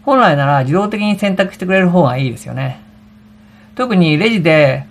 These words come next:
他に待っている人がいるとき、えー、スマホでいちいちクーポンを選ぶっていう時間もかけるの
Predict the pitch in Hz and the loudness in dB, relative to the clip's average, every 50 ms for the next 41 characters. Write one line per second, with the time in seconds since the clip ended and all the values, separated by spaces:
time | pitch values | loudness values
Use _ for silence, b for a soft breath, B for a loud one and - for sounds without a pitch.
0 | - - - - 175 175 208 208 208 190 202 214 214 - - 175 151 139 - - | -20 -20 -12 -10 -4 -2 -2 -2 0 0 0 0 0 0 -4 -4 -4 -4 -4 -4
1 | 139 131 131 131 123 - 131 - - 143 139 131 123 127 135 - - - 143 131 | -4 -2 -2 -4 -4 -6 -10 -10 -8 -6 -6 -6 -6 -10 -14 -18 -20 -14 -12 -10
2 | 131 131 135 139 135 135 - - 180 190 202 202 202 202 185 190 190 185 180 185 | -8 -6 -6 -6 -6 -8 -6 -2 0 0 0 0 0 2 2 2 2 0 -2 -4
3 | 202 190 - - 139 - 185 180 180 175 156 143 139 135 135 135 135 143 135 131 | -4 -6 -6 -6 -6 -2 0 0 0 2 2 0 2 2 2 2 2 2 0 0
4 | 123 107 - - - 127 127 127 120 123 143 - 135 127 127 127 135 151 143 131 | -2 -8 -10 -14 -12 -10 -10 -10 -10 -10 -8 -6 -4 -4 -2 0 2 2 2 2
5 | 131 - B B B B B B - 151 143 160 151 143 135 123 120 123 135 139 | 0 -4 B B B B B B -6 -4 0 0 2 2 2 0 0 0 0 2
6 | 135 127 123 - - | 2 0 -2 -4 -8